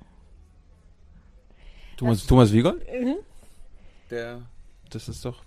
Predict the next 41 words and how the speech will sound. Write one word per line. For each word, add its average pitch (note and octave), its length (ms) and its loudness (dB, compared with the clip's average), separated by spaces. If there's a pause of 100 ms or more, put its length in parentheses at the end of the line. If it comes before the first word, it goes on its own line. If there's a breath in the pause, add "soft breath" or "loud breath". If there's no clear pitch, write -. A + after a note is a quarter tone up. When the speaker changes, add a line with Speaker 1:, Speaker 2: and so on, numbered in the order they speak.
Speaker 1:
das - 160 -18
passt - 240 -12
doch G#2 60 -10
ganz G2+ 160 -12
gut. - 140 -8
Äh, - 80 -2
aber A2+ 260 0
er, B2+ 120 0
er, - 200 -2
er, - 120 -2
Speaker 2:
Ja, A#2+ 100 0
Speaker 1:
erzähl D#3+ 180 4
Speaker 2:
also - 20 4
Speaker 1:
kurz. C#3 200 2
Speaker 2:
die B3 120 -2
Armee B3 320 -2
war B3 180 -2
richtig, A#3 360 -12
richtig A3 360 -16
böse E4 440 -4
auf - 280 -14
mich, D#4 340 -12
weil A3 140 -14
ich G#3+ 120 -20
natür-, G#3 300 -18
die G#3 160 -10
haben G3+ 120 -12
mich F#3+ 180 -14
als F3 200 -16
Sab-, F#3+ 340 -16
also F3 260 -14
Saboteurin A#3+ 1000 -8
dieser A3 280 -8
Militäroperationen A3+ 1080 -10
gesehen A#3 540 -8
und G#3 180 -12 (140)
besch-, G3 380 -16
mich G#3 260 -14
so G3+ 200 -12
beschuldigt B3+ 640 -12
auch. G#3+ 240 -8